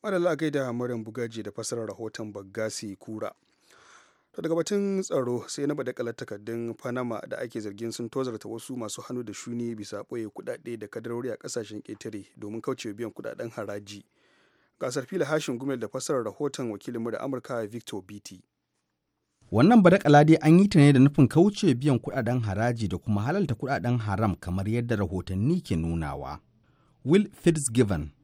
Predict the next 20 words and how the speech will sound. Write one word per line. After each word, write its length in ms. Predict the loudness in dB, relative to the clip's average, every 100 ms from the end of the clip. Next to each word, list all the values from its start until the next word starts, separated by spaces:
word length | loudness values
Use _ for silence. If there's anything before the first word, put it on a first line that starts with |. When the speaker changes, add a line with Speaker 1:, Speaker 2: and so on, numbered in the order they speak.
| _
Speaker 2:
na 140 | -6 -6
ɗaya 200 | -4 -2
daga 180 | -2 -4
cikin 300 | -4 -4 2
'yan 180 | 2
jaridun 440 | 4 2 0 0 -2
ƙasa 340 | 0 4 4
da 100 | 2
ƙasa 400 | -2 -6 -6 -8 -8
da 80 | -10
suka 180 | -8 -8
haɗa 260 | -8 -8
kai 160 | -4 -4
domin 320 | -2 0 0
gudanar 340 | 0 2 2 2
da 80 | 0
binciken 520 | 0 -2 -2 -2 -2
kan 220 | 0 0
wannan 340 | 2 2 2 0
badakala. 580 | -2 -8 -8 -8 -10